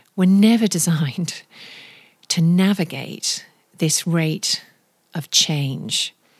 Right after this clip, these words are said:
Manuel Muniz makes exactly this point. He says that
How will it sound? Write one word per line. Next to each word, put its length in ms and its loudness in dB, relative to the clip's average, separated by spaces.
Manuel 420 2
Muniz 420 4
makes 600 0
exactly 480 -4
this 180 -4
point. 580 -4
He 160 0
says 380 2
that 420 0